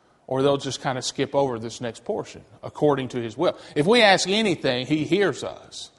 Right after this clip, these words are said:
It's kind of like when people talk about how they'll say that money is the root of all sorts of evil. And it's like, no, no, no.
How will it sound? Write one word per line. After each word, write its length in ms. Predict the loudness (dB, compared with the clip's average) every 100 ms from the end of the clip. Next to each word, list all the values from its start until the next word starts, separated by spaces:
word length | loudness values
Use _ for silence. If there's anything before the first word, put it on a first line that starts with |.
| _ -8
It's 140 | -4
kind 140 | 2 4
of 40 |
like 140 | 4 0
when 140 | 0
people 260 | 0 0 2
talk 300 | 6 6 6
about 360 | 2 6 6
how 440 | 4 4 4 2 -2 -14 -20 -14 -2
they'll 160 | -2
say 480 | 0 0 2 0 -4 -16 _ _ _ _ -4
that 180 | -4 2
money 760 | 6 6 6 2 -4 -8 -10 -16 _ _ _ _ _ _ _
is 160 | -4 0
the 80 | 2
root 240 | 2 2
of 100 | 4
all 140 | 4
sorts 300 | 4 -2 -4
of 100 | -2
evil. 420 | 0 0 -2 -8 -20 _ _ _ _ _ _ _ _ -8
And 120 | -6
it's 80 | 0
like, 160 | 0
no, 180 | 2 -2
no, 140 | 0 -2
no. 300 | -4 -6